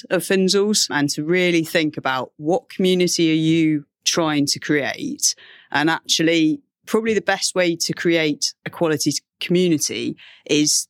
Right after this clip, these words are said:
to, is to brand it, to work out what does it feel like? What are you wanting to say to the outside world?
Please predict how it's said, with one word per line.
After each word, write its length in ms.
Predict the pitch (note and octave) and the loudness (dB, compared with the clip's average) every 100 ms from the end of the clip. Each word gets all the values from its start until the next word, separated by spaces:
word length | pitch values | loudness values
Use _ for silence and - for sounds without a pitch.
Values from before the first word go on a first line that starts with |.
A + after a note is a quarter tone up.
| _ | _
to, 260 | - D#3 D3 - | -2 0 -2 0
is 220 | E3 - | 0 0
to 140 | D#3+ - - | -4 -10 -4
brand 320 | E3+ F#3+ G3+ | -2 0 0
it, 180 | B3 - | 0 0
to 120 | - | -2
work 280 | D#3+ E3 D#3+ | 0 0 -2
out 200 | D3+ - | -4 -4
what 240 | - A3 G3+ | -2 -2 0
does 140 | F#3 | -2
it 100 | G3 | -2
feel 260 | - G3 D3 | 0 0 0
like? 220 | A#2+ C3 | -2 -2
What 260 | F#3 F3+ | -2 0
are 40 | G3 | 0
you 320 | F3+ G3+ F#3+ | 2 2 2
wanting 340 | F3+ E3 F3 | 0 0 0
to 100 | D#3 | 0
say 300 | D#3 E3 D#3 | 0 0 0
to 140 | D3+ D3+ | 0 0
the 160 | D3 | 0
outside 480 | C#3+ C#3 - D3+ D3+ | 0 -4 -2 -2 0
world? 380 | E3 F3+ G#3+ A#3+ | 0 0 0 -2